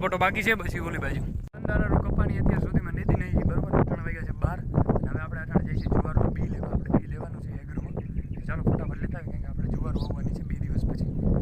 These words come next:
ફટાફટ બી લેતા આવી, પછી આવી. બાયફ નાયરા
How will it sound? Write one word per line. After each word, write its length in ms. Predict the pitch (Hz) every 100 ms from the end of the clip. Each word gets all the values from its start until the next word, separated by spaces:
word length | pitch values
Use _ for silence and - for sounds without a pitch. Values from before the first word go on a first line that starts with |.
| - - -
ફટાફટ 300 | - - -
બી 100 | -
લેતા 200 | - - -
આવી, 160 | - - - - - -
પછી 220 | - - -
આવી. 180 | - - - - 156
બાયફ 320 | 165 170 - 151 139
નાયરા 340 | 151 156 147